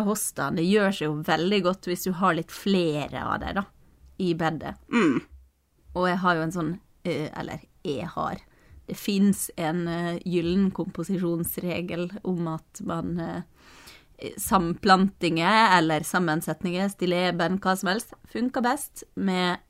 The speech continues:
Speaker 1: eh, oddetall. Så, mm, kanskje kjøre på med tre hoster, fem hoster, sju hoster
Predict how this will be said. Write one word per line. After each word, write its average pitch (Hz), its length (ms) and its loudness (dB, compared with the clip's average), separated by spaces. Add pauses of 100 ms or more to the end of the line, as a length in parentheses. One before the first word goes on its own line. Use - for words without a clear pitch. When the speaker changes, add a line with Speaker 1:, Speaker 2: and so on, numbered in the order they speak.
Speaker 1:
eh, 175 320 -2 (180)
oddetall. 175 560 -2 (680)
Så, - 140 -10 (260)
mm, 302 240 -6
kanskje 339 280 -6 (240)
kjøre 320 280 -2
på 302 140 0
med 277 180 -4
tre 247 580 0
hoster, 247 420 2 (400)
fem 233 380 2
hoster, 247 500 0 (580)
sju 175 300 -2
hoster 180 480 -4